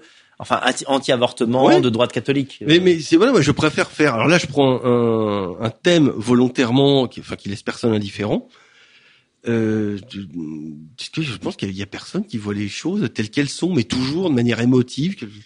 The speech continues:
Speaker 2: voudrait qu'elles soient, ou telles qu'elles correspondent au groupe auquel on appartient,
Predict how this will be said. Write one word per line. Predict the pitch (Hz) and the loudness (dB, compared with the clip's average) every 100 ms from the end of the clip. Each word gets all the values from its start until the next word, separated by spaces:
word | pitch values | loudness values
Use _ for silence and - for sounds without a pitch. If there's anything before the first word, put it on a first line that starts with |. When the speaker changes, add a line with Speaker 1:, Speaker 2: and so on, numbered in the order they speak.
| - | -18
Speaker 2:
voudrait | 101 101 135 135 147 | -18 -12 -4 -2 -2
qu'elles | 135 120 | -2 -4
soient, | - 139 190 220 - - - | 0 2 2 0 -10 -18 -12
ou | - | -10
telles | 123 190 | 0 0
qu'elles | 190 151 | 2 2
correspondent | 156 139 135 190 202 - | 2 2 0 -4 -8 -4
au | 135 | -2
groupe | 127 131 185 196 | 0 2 2 2
auquel | 127 - - 180 | -2 -8 -2 2
on | 180 | 2
appartient, | 151 143 156 - | 0 -2 -4 -4